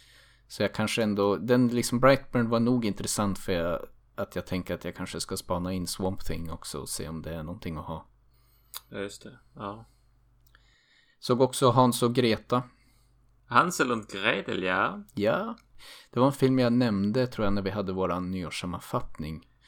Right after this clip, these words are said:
Speaker 2: Ja, men du,
Speaker 1: S-
Speaker 2: du k-, kom med den där D V D:n och verkade så jäkla peppad.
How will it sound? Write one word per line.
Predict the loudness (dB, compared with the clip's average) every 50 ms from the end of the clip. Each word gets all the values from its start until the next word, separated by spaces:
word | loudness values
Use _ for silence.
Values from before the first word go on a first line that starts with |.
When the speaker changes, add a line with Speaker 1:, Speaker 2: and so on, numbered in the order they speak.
| -20 -20 -14 -8
Speaker 2:
Ja, | -6 -4
men | -2 0
du, | 2 2 2
Speaker 1:
S- | 2 0 -2 -4 -6 -4
Speaker 2:
du | 0 0 0 0 0
k-, | -2 -6 -6 -6 -6 -6
kom | -2 0 0 0 2
med | 0 0
den | 0 0
där | 0 -2
D | 0 0 -2
V | -2
D:n | 0 0 0 0 0 0 -2
och | -2 -2
verkade | -4 -2 -2 -2 -4 -4
så | -4 -4 -4
jäkla | -4 -4 -6 -10 -10
peppad. | -6 -6 -6 -6 -8 _ _ -4 -2 -2 -2 -4 -6 -12